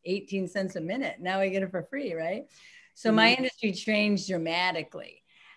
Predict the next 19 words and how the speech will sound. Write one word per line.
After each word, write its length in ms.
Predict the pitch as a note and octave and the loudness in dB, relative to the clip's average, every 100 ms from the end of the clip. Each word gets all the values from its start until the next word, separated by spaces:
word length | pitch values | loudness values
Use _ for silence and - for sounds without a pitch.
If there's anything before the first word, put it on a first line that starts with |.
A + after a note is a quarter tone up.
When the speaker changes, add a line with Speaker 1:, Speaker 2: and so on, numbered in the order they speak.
| _ | _
Speaker 1:
And, 640 | F3 F3+ E3+ E3 E3 E3 D#3 | 2 4 6 4 0 -2 -4
um, 340 | E3 D#3 D3+ | -4 -4 -4
it 80 | D#3 | -2
was 140 | F#3+ F#3 | -2 -2
just 240 | F#3+ - | -4 -4
time. 520 | G3+ F3+ F3 C3+ C#3 | -2 0 0 -2 -4
You 200 | D#3+ E3 | -4 -2
know, 100 | D#3 | -2
we, 480 | D#3+ E3+ F#3 D3+ - | -2 -2 -6 -8 -6
they 220 | E3 F3+ | -4 -2
changed, 580 | F#3+ A3 G3+ G3 F#3+ F3 D#3 | -2 -4 -2 -2 -2 -4 -4
I 160 | E3 | -4
changed. 640 | E3 - F#3 F3+ F3+ F3+ - | -6 -8 -6 -6 -6 -8 -8
It 60 | D#3+ | -8
was 240 | E3 - | -8 -8
time 220 | F3+ E3+ | -6 -4
to 80 | E3 | -4
go. 520 | D3 D#3+ C#3 G#2 - - _ _ _ - | -6 -6 -6 -8 -14 -20 _ _ _ -8
Um, 420 | D#3+ D3 C#3+ D3 | -4 -4 -6 -12